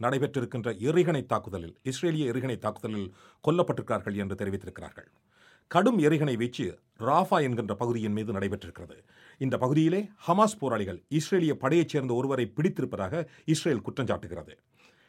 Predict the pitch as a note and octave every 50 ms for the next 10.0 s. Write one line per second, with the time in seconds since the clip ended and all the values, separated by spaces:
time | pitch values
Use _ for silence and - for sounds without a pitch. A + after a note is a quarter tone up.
0 | _ _ - - G3 G#3+ C4 A#3 B3+ C4 - - B2+ A#2+ G#2+ G2+ F#2 F#2+ E2 E2
1 | E2 - _ - B2+ A#2+ A#2+ C3+ - C#3+ C#3+ F3+ F#3+ E3 D3 C3 C3 A#2 A#2 A#2+
2 | - - B2+ B2+ C#3 D#3+ E3+ F3 F3 B2 A2 A#2+ B2+ - C#3 A#2+ A#2 A2 A2+ G#2
3 | G#2+ G#2+ G#2+ G2+ G2 F2 G2+ B2 D#3 E3+ E3 E3 D3+ B2+ A2+ A#2 A#2+ G#2+ G2 -
4 | G2 - - - - - G2+ F2 - - F2 D#2+ - _ _ _ _ _ _ _
5 | _ - A2 B2 C3+ C3 C3 - B2+ A#2 A2 G2+ - B2 B2+ B2+ B2+ B2 G#2+ A#2
6 | A#2 B2 B2 - - _ _ _ _ _ _ _ - C#3 C3+ C#3 B2+ A#2+ B2 A2+
7 | A2 A2+ A#2 A2 G2 - A2 A#2+ C#3 C#3 C3+ B2 A#2 A2+ G#2 - B2+ - A#2+ G#2+
8 | A#2 A2+ A#2+ A2+ G#2+ A2 B2 A#2 G#2+ C3+ C3 B2+ D3+ F3 F#3 - _ _ _ _
9 | _ - D3+ D3 - - D3 - D#3+ B2 - G2+ A2 A#2 C3+ C#3 C3 C#3 D3 D#3+